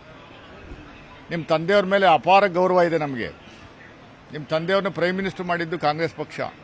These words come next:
ನಿಮ್ಮನ್ನ ಎರಡನೇ ಬಾರಿ ಮುಖ್ಯಮಂತ್ರಿಗಳು ಮಾಡಿದ್ದು ನಾವು, ಮೊದಲನೇ ಬಾರಿ ಮುಖ್ಯಮಂತ್ರಿ ಮಾಡಿದ್ದು ಕಾಂಗ್ರೆಸ್ ಪಕ್ಷನೇ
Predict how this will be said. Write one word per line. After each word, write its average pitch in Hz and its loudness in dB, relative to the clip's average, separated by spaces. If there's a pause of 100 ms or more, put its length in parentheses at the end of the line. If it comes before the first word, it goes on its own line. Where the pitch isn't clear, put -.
(1120)
ನಿಮ್ಮನ್ನ 208 0 (300)
ಎರಡನೇ 170 0
ಬಾರಿ 202 4
ಮುಖ್ಯಮಂತ್ರಿಗಳು 185 -4
ಮಾಡಿದ್ದು 175 -2
ನಾವು, 156 0 (920)
ಮೊದಲನೇ 180 0
ಬಾರಿ 220 8
ಮುಖ್ಯಮಂತ್ರಿ 208 -2
ಮಾಡಿದ್ದು 208 0
ಕಾಂಗ್ರೆಸ್ 214 2
ಪಕ್ಷನೇ - -8